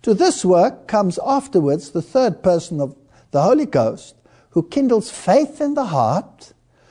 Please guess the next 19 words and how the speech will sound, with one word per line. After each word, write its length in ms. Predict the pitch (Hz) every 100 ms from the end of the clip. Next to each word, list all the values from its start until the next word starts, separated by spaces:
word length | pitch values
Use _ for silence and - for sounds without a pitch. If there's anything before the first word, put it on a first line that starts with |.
| _
through 440 | _ - 185 277 330
the 120 | 339
word, 680 | 233 170 135 151 240 294 - _ _ _ _
and 180 | 156 131
so 320 | - 214 214
regenerates 1080 | 185 165 320 262 - 226 208 151 127 127 -
us 300 | 143 170 - _ _ -
and 300 | 131 113 120
makes 340 | 175 220 - -
us 400 | 151 147 - - _
the 80 | 120
children 640 | - - 117 101 107 104 113 _ _ -
of 200 | 117 -
God. 340 | 104 - 73 - _ _ _ _ _ _ _ _ _ _ _ _ _ _ _ _ _ -
And 100 | 175
that 180 | 196 196
is 120 | 143
so 480 | - - - 127 98
beautiful. 800 | - 92 - - - - -